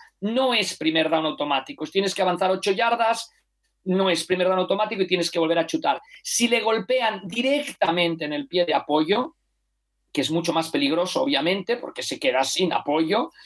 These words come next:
entonces serían quince yardas, falta personal, roughing the kicker, como roughing the passer,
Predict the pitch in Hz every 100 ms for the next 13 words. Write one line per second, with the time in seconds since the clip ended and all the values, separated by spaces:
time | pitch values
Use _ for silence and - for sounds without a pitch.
0 | - _ 180 165 190 240 208 196 208 170
1 | - 220 240 240 208 196 220 220 226 226
2 | - - 196 196 196 196 190 - 190 196
3 | 208 196 _ _ - 185 247 220 220 170
4 | 165 160 - 131 165 151 151 170 185 180
5 | 185 - 208 208 226 226